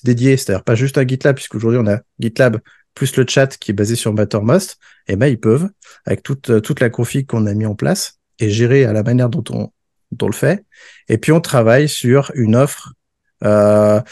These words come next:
une offre dédiée sur des infrastructures mutualisées, qui est, sera beaucoup moins chère.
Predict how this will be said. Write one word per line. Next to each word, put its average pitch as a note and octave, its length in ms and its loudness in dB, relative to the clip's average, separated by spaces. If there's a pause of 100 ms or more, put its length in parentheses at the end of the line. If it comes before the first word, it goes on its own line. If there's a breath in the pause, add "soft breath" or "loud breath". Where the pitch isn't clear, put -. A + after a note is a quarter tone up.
(600 loud breath)
une B2 200 4
offre C#3+ 340 2
dédiée B2+ 760 2
sur A#2+ 220 -2
des A2+ 200 2
infrastructures C#3 640 0
mutualisées, A#2 600 0 (400)
qui G#2+ 240 0
est, A2 180 4
sera G#2 300 -2
beaucoup A2+ 260 0
moins A#2+ 180 4
chère. - 300 -4